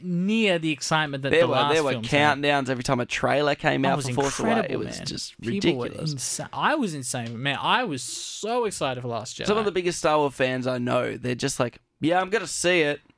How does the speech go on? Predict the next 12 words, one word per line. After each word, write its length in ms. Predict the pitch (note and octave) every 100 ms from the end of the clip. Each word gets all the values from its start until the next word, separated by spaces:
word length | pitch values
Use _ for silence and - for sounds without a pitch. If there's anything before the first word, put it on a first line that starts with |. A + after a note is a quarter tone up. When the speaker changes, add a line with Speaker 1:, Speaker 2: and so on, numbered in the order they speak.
| _ _ _ _ _ _
Speaker 2:
but 100 | -
it's 140 | C#3+ -
like 140 | D3+
there's 200 | D3+ C#3
not 220 | C#3+ D3
the 60 | -
same, 320 | - C3 B2
like, 320 | B2 A#2+ - - _ _ _
"Oh 100 | B2
my 140 | A#2 A#2+
God, 240 | - -
I'm, 240 | A2 A2